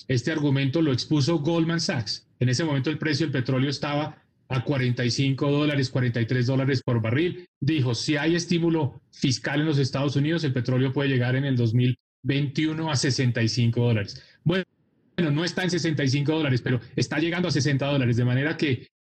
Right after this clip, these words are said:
quiere decir que ese análisis era válido, es pertinente, y esa es una buena noticia para Colombia, porque, pues, sabemos perfectamente que el petróleo es nuestro principal producto de exportación y va a ser una buena noticia desde el punto de vista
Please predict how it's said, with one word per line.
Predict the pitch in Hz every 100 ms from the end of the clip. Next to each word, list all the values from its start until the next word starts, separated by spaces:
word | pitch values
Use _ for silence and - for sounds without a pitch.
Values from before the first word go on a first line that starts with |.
| -
quiere | 147 160
decir | 151 127 147 143
que | 135 156
ese | 147 160
análisis | 156 147 151 147 160 135 - - -
era | 127 131
válido, | 151 175 185 165
es | -
pertinente, | 160 143 160 208 233 208
y | 151
esa | 131
es | 135
una | 147 143
buena | 139 139
noticia | 120 120 120 131
para | 123
Colombia, | 127 185 220 202
porque, | 135 120
pues, | 113 113
sabemos | 120 117 123 - _ _ -
perfectamente | 123 123 113 127 127 123 120
que |
el | 117
petróleo | 117 120 120 127 127 - -
es | 127 117
nuestro | 131 123 117
principal | 120 113 110 117
producto | 113 120 117 131
de | 117
exportación | - 110 120 160 175
y | 147
va |
a | 120
ser | 123
una | 123 123
buena | 123 123
noticia | 110 113 127 123 - _ -
desde | 117 110
el |
punto | 120 113 123
de | 113
vista | 110 - 120 - -